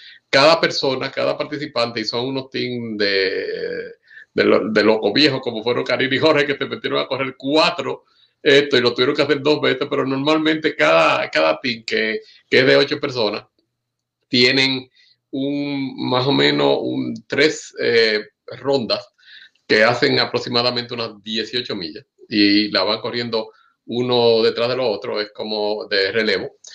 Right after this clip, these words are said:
Y, eh, básicamente Jorge y Karina y a los dos, otras personas que estaban en ese team, tuvieron que hacerlo, pues, dos veces. O sea que ellos hicieron cada uno treinta y dos millas en un periodo de veinticuatro horas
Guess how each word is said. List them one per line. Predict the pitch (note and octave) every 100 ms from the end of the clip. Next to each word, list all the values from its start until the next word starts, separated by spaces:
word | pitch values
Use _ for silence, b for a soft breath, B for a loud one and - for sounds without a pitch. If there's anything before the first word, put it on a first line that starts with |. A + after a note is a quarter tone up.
| B B -
Y, | C3+ C3+ -
eh, | - C#3+ A#2 A2 A2 A2
básicamente | A2+ C3 A#2 A2+ A2 A2 G#2+
Jorge | G#2+ A2+
y | A#2
Karina | A2+ A#2 A2+
y | G#2+
a |
los | G#2 G2+
dos, | A2 A2 -
otras | A2 G#2+ G#2 A#2
personas | - G#2 G#2+ G#2+
que |
estaban | G#2+ G2+ G#2 G#2
en |
ese | G#2 A#2
team, | A2+ G#2 G#2 B B B -
tuvieron | A2 A2+
que | A#2+
hacerlo, | A2 A#2 A2 -
pues, | D3+ - -
dos | G3
veces. | D#3+ - -
O | A#2+
sea | C3 B2
que | A#2
ellos | B2
hicieron | C3 B2+ B2
cada | C3+ C3+
uno | D#3 C3 C3
treinta | C3+ B2 B2 A#2+ A#2+ A#2
y | A#2 B2
dos | F3+ - -
millas | C3+ C#3 G#2+ D#3+ - B B B B
en | A#2+ A#2 B2
un | C3+
periodo | C3+ C3 C3
de | B2+
veinticuatro | B2 A#2+ B2 B2 C#3+ C#3
horas | A#2 A#2 B2